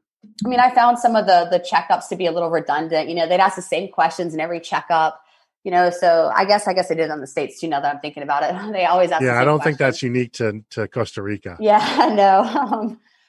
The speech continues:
Speaker 1: but I've had good experiences with it. And, um, I've also had, like, an emergency experiences with the healthcare system. And it's, it's all been, it's all been great for me.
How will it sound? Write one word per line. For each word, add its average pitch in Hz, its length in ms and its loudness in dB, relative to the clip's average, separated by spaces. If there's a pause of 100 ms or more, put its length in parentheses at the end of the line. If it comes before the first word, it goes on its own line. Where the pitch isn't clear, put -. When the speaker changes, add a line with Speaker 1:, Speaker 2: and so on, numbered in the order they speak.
(160)
Speaker 1:
but 180 280 2 (260)
I've 196 300 2
had 202 240 -2
good 196 100 -2
experiences 190 720 -6
with 196 200 -2
it. 226 240 2
And, 180 360 -4
um, 165 580 -6 (280)
I've 185 120 2
also 190 200 4
had, 180 200 0
like, 170 200 0
an 175 300 -4
emergency 180 560 0
experiences 214 580 -4
with 220 120 -4
the 226 80 -2
healthcare 226 320 0
system. 254 520 -4
And 180 300 0
it's, - 320 -4
it's 226 220 -6
all 269 180 4
been, 185 480 -2
it's 185 140 -4
all 294 100 4
been 254 160 -4
great 175 240 0
for 151 80 -8
me. 131 240 -8